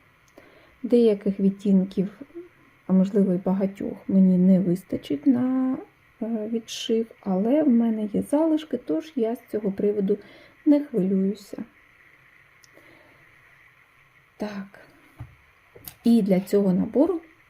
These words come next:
я придбала ось такий маячок. Не втрималась, мені так хотілося чогось морського, і тут мене,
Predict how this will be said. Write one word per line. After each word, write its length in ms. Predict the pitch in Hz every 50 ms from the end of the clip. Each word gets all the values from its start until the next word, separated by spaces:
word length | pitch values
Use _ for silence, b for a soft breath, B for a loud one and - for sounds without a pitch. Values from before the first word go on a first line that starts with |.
| _ _ _ - - -
я 280 | 220 202 202 214 196 196
придбала 600 | 196 - 180 - 208 - 190 185 226 294 349 359 359 - _ _ b b b b b b b b b b b b -
ось 280 | - 277 311 339 339 330
такий 400 | - - 196 196 - 220 240 247
маячок. 760 | 247 214 196 202 220 220 214 202 - - - 202 190 - - - - - _ _ B B B B B B B B B B B B B
Не 160 | 233 226 220
втрималась, 640 | 220 - - - 254 285 294 269 240 226 226 - -
мені 180 | 233 240 247
так 220 | 240 - 220 208 -
хотілося 460 | 226 208 - 233 214 208 202 202 -
чогось 440 | - 220 214 214 220 214 208 - -
морського, 840 | 196 196 196 - - - - - - 226 240 277 294 294 285 277 269 262 269 - - -
і 280 | 202 214 208 202 202
тут 320 | 196 196 - 240 269 269 -
мене, 580 | 220 202 196 190 190 196 202 220 247 254 262